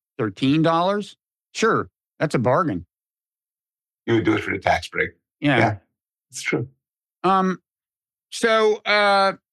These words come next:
Speaker 1: let's see. How does this relate to things? You mentioned, um,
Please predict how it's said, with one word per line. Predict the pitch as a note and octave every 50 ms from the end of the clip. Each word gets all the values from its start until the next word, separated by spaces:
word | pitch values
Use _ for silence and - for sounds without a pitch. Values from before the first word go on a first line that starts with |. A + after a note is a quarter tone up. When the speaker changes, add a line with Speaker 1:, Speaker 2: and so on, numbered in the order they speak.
| _ _ _ _ _ _ _ _ _ _ _ _ _ _ _ _ _ _ _ _
Speaker 1:
let's | - F#3+ G#3 A3+ A#3+ G#3+ - -
see. | - - F3 D3 C3+ B2 A#2 A2+ A2+ A2+ A2+ A2+ A2 G#2+ A2
How | A2+ F#3 A3+
does | A#3+ B3 G3 F3
this | F3+ D#3+ -
relate | E3+ D#3 D#3+ E3 E3 C#3+ -
to | - C#3
things? | - - _ _ - - D#3+ D#3 D3+ D3+ D3 D3 C#3+ C#3+ C#3+ C3+ A#2+ - - _ _ _ _ _ _ _
You | - D#3+ F3+ F#3
mentioned, | A3+ C#4 C#4 - - C#4+ A#3 G#3 F3 E3+ -
um, | D#3 E3+ D#3+ D3+ D3 C#3 C3 A#2+ A#2+ A#2